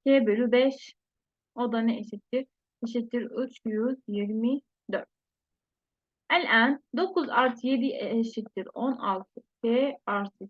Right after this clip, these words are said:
K bölü beş ne eşittir? Üç yüz yirmi dört. Tamam.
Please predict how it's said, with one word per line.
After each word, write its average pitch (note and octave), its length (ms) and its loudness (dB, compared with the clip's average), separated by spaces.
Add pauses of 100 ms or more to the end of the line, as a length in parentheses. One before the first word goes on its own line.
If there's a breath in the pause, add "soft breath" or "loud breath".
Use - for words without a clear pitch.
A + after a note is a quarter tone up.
K A#3 280 2
bölü F3 320 -4
beş A3 320 -2
ne B3 140 0
eşittir? G#3+ 600 -8
Üç A#3+ 320 -6
yüz G#3+ 360 -2
yirmi F#3+ 420 -6
dört. - 180 -10 (2250)
Tamam. G#3+ 320 -2